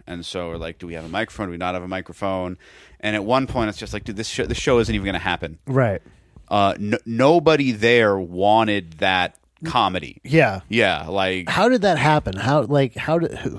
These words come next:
Speaker 2: whose idea was that?
Speaker 1: Uh, the
Speaker 2: A friend who booked you?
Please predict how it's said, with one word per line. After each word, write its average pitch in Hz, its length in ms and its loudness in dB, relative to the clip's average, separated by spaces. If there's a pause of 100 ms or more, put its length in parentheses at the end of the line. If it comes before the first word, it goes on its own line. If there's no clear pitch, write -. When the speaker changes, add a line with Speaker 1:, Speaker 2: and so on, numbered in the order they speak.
Speaker 2:
whose 185 320 4
idea 127 380 2
was 107 160 2
that? 113 320 0 (760)
Speaker 1:
Uh, 92 720 2
the 92 760 -4
Speaker 2:
A - 60 -2
friend 160 300 2
who 143 120 2
booked 139 560 -2
you? 214 320 2